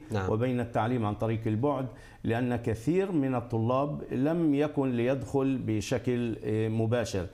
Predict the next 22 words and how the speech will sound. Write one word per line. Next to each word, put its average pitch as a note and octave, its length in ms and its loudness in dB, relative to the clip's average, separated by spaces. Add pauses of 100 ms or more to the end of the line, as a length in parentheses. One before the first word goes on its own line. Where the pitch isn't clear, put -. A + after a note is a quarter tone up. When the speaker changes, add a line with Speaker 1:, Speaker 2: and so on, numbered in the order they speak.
Speaker 1:
نعم. G2 200 0
Speaker 2:
كان B2+ 200 2
يضع B2 460 2
ال-، G#2 480 0
ال-، G2 840 0
الكمبيوتر B2+ 960 0 (260)
أو A#2 140 0
الحاسوب C#3 680 0 (180)
ثم B2+ 260 0
يذهب C3+ 520 2
ويرجع B2+ 640 2
Speaker 1:
<laughs> A#2+ 60 2
Speaker 2:
ويعود، B2 420 2 (240)
وليست C#3 480 0
هناك B2+ 320 0
مراقبة A#2+ 560 2
كاملة A#2 640 0 (300)
من A2 200 0
التعليم، C#3+ 460 0
وهذا E3 280 0
شهدناه B2+ 580 0
جميعنا. A2 640 0